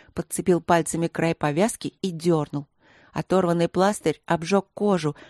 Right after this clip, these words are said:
Я вскрикнула от неожиданности и тут же ощутила за своей спиной Дариана. «Отойди от моей женщины!»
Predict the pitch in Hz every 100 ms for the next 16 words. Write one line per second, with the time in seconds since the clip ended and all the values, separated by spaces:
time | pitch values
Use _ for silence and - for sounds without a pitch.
0 | - - 196 - 233 220 - 156 156 -
1 | 175 180 220 214 190 170 - 165 - _
2 | - 226 - 233 196 190 190 202 - 220
3 | 185 185 - 180 202 196 - 190 190 185
4 | _ 170 196 185 185 156 156 _ _ _
5 | _ _ _ _ _ - 147 - 160 165
6 | 175 190 139 - 143 151 151 143 175 175
7 | - 147 135 131